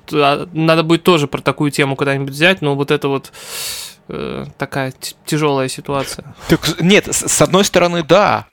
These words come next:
Speaker 2: Ну, то есть здесь можно, на самом деле, вот ты тоже хорошо, я зацеплюсь за твою последнюю фразу, что нужно все переписывать. И здесь, возможно, два направления. То есть первое – это, а, так сказать, менеджить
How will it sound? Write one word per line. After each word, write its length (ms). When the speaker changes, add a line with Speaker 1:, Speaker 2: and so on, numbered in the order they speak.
Speaker 2:
Ну, 140
то 140
есть 120
здесь 240
можно, 420
на 260
самом 180
деле, 220
вот 180
ты 140
тоже 260
хорошо, 320
я 100
зацеплюсь 380
за 80
твою 180
последнюю 480
фразу, 360
что 180
нужно 240
все 140
переписывать. 560
И 80
здесь, 380
возможно, 560
два 180
направления. 540
То 100
есть 140
первое – 500
это, 580
а, 380
так 160
сказать, 340
менеджить 720